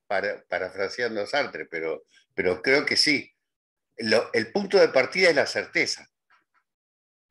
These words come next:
¿no? Y a-, y aquí sí uno se puede apoyar plenamente en Hegel.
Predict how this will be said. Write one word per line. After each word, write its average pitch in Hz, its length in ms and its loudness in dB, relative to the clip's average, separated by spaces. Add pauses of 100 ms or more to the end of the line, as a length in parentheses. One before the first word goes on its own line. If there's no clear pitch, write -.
(400)
¿no? - 260 -16
Y 104 140 -6
a-, - 180 -2
y 107 140 -4
aquí 123 260 -2
sí 156 140 -6
uno 143 220 -4
se 117 120 -6
puede 104 180 -4
apoyar 110 400 -2
plenamente 117 500 0
en 95 80 -6
Hegel. 85 380 -6